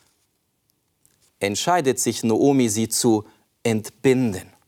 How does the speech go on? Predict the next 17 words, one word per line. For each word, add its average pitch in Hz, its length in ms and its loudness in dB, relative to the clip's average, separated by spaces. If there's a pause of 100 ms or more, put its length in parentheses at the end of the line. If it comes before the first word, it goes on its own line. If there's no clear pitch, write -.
(720)
Ihnen 139 200 2
ihre 127 260 2
Freiheit 131 720 -2
zu - 200 -10
schenken. - 460 -10 (1400)
Die 139 80 2
sollten 202 360 2
zu 175 120 0
ihren 160 280 2
Ursprungsfamilien 170 880 2
zurückkehren 165 760 2 (260)
und 156 260 -2
einfach 185 380 -2
nochmal 160 320 0
von 151 280 -2
vorne 165 480 -2
anfangen. 90 440 -10